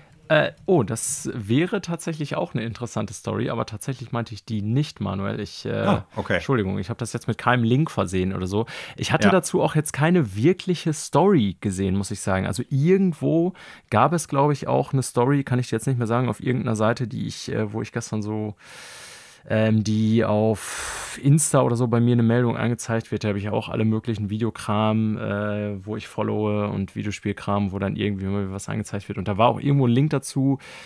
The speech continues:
Speaker 1: ähm, Forspoken gets review bombed. So. Ähm,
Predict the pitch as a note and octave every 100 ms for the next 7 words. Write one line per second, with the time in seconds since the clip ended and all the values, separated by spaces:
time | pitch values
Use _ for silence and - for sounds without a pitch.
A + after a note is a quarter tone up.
0 | - - A2 A#2 A#2 - A#2 - B2 B2
1 | C#3+ A2 A#2 - - A2+ F#2+ F#2 A2 F#2+
2 | G#2+ F#2 E2+ - - _ - - F#2+ F2+
3 | - - - - - _ A2 A2 G#2 G#2